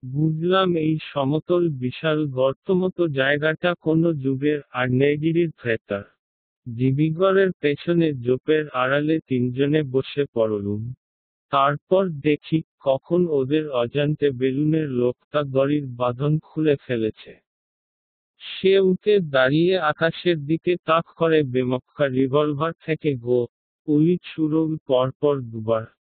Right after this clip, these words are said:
পলকের মধ্যে হুলস্থুল পড়ে গেল। পিঁপড়ে মানুষেরা পিলপিল করে এদিকে ওদিকে ক্রেটারের কিনারায় তালু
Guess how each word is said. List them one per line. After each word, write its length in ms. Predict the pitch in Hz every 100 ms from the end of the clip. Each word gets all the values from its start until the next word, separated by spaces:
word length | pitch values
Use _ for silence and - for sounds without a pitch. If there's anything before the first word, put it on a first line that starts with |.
| _ -
পলকের 640 | 135 147 165 165 180 175
মধ্যে 600 | 156 151 147 143 170 165 143
হুলস্থুল 640 | 143 135 139 _ - 170 156
পড়ে 300 | 139 131 123
গেল। 400 | 120 120 113 101 104 _ _ _ _ _ -
পিঁপড়ে 460 | 151 - 196 202
মানুষেরা 800 | 180 147 143 156 - 180 175 165 -
পিলপিল 560 | 139 135 143 - 160 160
করে 420 | - 160 156 151
এদিকে 560 | 139 135 156 - 175 165
ওদিকে 520 | 135 127 156 - 156
ক্রেটারের 580 | - 139 - 156 160 156
কিনারায় 640 | - 120 135 143 147 147
তালু 380 | 139 135 139